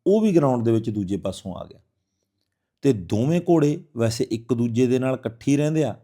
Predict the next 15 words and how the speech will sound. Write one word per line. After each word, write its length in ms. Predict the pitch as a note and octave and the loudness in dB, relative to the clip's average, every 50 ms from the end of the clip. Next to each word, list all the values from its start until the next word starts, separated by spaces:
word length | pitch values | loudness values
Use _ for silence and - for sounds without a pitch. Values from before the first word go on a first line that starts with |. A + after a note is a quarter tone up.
| _ | _
ਕਮਰੇ 300 | - A#2 A2+ A#2 A#2+ C3 | -4 -2 0 0 0 0
ਬਿਲਕੁਲ 440 | A2 G#2 C3+ D3+ D3+ - E3+ D#3+ C#3 | 0 -2 -2 -4 -2 -2 -2 0 0
ਨਾਲੋਂ 300 | A#2+ A2 A2 A2 A2 A2+ | 0 0 2 2 2 2
ਨਾਲ 300 | A2 G#2+ G#2 G#2 G2 F#2+ | 0 0 -2 -2 -2 -4
ਆ, 160 | F2 - _ _ _ _ _ _ _ _ | -4 -6 _ _ _ _ _ _ _ _
ਪਰ 160 | - A#2+ B2 A#2 | 0 0 0 0
ਜਦੋਂ 480 | G#2 G#2+ A#2 A#2 A#2+ C#3 C#3+ C#3+ C3+ - _ _ _ _ _ _ - C#3+ | 0 -2 0 0 0 0 0 -2 -4 -8 _ _ _ _ _ _ -2 2
ਘੋੜੇ 180 | B2+ A#2+ A#2 A#2 | 2 2 2 0
ਖੁੱਲ੍ਹੇ 280 | A2+ B2+ C#3+ D#3+ E3+ E3 | -2 -4 -2 0 0 0
ਗਰਾਊਂਡ 300 | C3+ C3+ B2 B2 B2 A#2+ | 0 0 0 0 0 0
ਵਿੱਚ 240 | A#2 A#2+ A#2+ A#2 A#2 | -2 -2 -2 -4 -6
ਹੁੰਦੇ 280 | G#2+ A#2 A2+ G#2+ A2+ | -4 -4 -2 -2 -2
ਆ 60 | A#2 A2+ | -2 -2
ਛੱਡੇ 280 | A2+ A2+ G#2 G#2 A2 | -4 -6 -6 -4 -4
ਹੋਏ, 200 | G#2 F#2+ G#2 G2+ | -4 -4 -6 -8